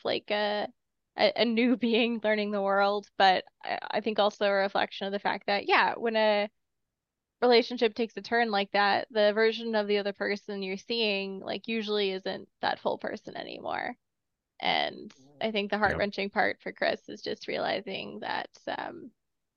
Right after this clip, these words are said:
Speaker 1: the version of Hari in his memory wasn't like her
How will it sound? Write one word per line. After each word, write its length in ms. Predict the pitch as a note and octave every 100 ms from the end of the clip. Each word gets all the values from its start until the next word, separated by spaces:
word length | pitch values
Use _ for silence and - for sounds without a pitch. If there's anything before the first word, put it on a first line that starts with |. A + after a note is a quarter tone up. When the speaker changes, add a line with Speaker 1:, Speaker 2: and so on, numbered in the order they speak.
| _ _ _
Speaker 1:
the 80 | A3
version 400 | G3+ G3 G3 G3
of 80 | G3
Hari 260 | G#3+ - G#3
in 60 |
his 140 | G3 G#3
memory 380 | F#3+ F#3+ F#3+ F#3+
wasn't 420 | G3 F#3+ F#3+ - _ _
like 260 | F#3 F#3 -
her 480 | G3 F#3 F#3+ G#3